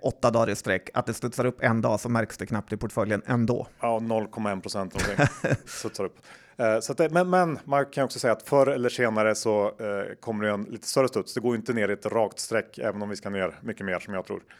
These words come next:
Speaker 2: så kommer det en studs. Så efter sju, åtta, nio dagar brukar ju såna studsar kunna komma.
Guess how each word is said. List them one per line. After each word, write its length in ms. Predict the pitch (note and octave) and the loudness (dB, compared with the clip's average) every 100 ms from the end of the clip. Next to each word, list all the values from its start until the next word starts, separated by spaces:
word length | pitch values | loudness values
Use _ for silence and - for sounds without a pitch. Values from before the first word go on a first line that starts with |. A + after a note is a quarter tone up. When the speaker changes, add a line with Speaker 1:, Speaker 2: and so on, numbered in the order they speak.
| _ - | _ -20
Speaker 2:
så 120 | - | -16
kommer 240 | - F#2+ | -12 -8
det 60 | F2 | -8
en 60 | |
studs. 260 | - F#2+ - | -10 -14 -8
Så 100 | G#2+ | -6
efter 320 | G2+ - C#3 | -4 -2 -4
sju, 160 | - F3+ | 0 0
åtta, 220 | D3 C3+ | 2 0
nio 180 | A#2+ A2 | 0 2
dagar 240 | G2 F2+ - _ - | 2 2 -2 _ -4
brukar 300 | A2+ - G2+ | -4 0 0
ju 180 | G2 F#2+ | 0 -2
såna 220 | - F#2 | -6 -8
studsar 320 | - G2 G2 | -8 -8 -10
kunna 300 | - D3+ A#2+ | 0 2 2
komma. 300 | A2+ G2+ E2+ | 2 2 0